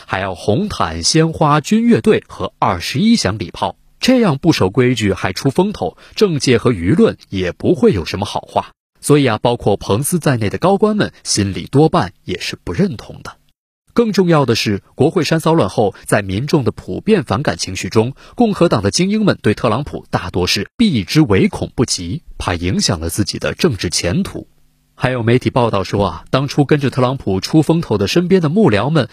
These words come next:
现在另找工作，连面试的资格都拿不到。而过去在白宫工作过的履历可是相当吃香的。二十一响礼炮过后，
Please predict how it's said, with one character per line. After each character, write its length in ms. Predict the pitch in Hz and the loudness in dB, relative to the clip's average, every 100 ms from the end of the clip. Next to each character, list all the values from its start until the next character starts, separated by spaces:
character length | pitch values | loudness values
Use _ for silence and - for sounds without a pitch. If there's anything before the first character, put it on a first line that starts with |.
| - | -8
现 260 | - 135 104 | 0 0 2
在 160 | 113 98 | 0 0
另 300 | 202 202 127 | 2 2 0
找 160 | 85 | -2
工 200 | - 170 | 0 0
作， 200 | 180 123 | 2 -2
连 180 | - 131 | 2 2
面 200 | 214 214 | 4 2
试 140 | 151 113 | 2 0
的 120 | 90 | 0
资 300 | - 226 240 | 2 2 4
格 180 | 98 85 | 2 0
都 100 | 92 | -2
拿 200 | 78 - | -4 -8
不 80 | |
到。 160 | - - _ _ - | -8 -8 _ _ -4
而 160 | 107 143 | -2 4
过 200 | 233 160 | 4 4
去 260 | 233 202 - | 4 2 2
在 180 | - 92 | -4 -4
白 360 | - 90 90 180 | -2 -2 0 2
宫 200 | 226 226 | 2 2
工 180 | 147 135 | 0 2
作 140 | 120 | 0
过 160 | 107 95 | 0 0
的 80 | |
履 160 | 80 78 | -2 -4
历 240 | 85 90 - - | -6 -6 -8 -8
可 180 | - 85 | -6 -4
是 200 | - 85 | -6 -6
相 360 | - 131 147 | 0 2 2
当 200 | 139 117 | 0 -2
吃 200 | 101 - | -2 -6
香 280 | 82 87 82 | -4 -4 -6
的。 160 | 78 _ _ _ _ _ _ _ | -14 _ _ _ _ _ _ _
二 160 | - 165 | -2 0
十 140 | - | 0
一 140 | 185 202 | -2 0
响 200 | 151 165 | -2 -4
礼 140 | 85 | -10
炮 240 | - 208 127 | -4 -2 -2
过 160 | 92 | -4
后， 260 | - 101 | -4 -6